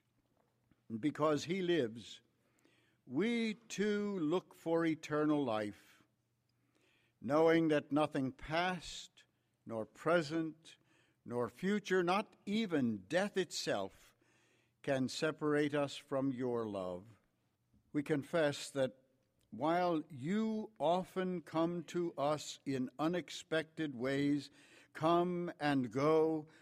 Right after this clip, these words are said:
do your work of healing and restoration, we so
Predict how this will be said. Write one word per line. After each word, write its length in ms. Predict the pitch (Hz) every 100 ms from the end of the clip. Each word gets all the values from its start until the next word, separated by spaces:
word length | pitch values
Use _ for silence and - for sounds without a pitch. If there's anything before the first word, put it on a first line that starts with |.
| _
do 260 | 113 165 202
your 280 | 190 190 180
work 420 | 147 156 185 -
of 180 | 170 147
healing 600 | 139 160 175 175 175 170
and 220 | 127 120
restoration, 1040 | 131 156 - 151 156 139 135 - 127 131 127 _ _ _ _ _ _ _ _ _ _ _ _ _ _ _ _ _
we 160 | 120 123
so 440 | - 180 202 196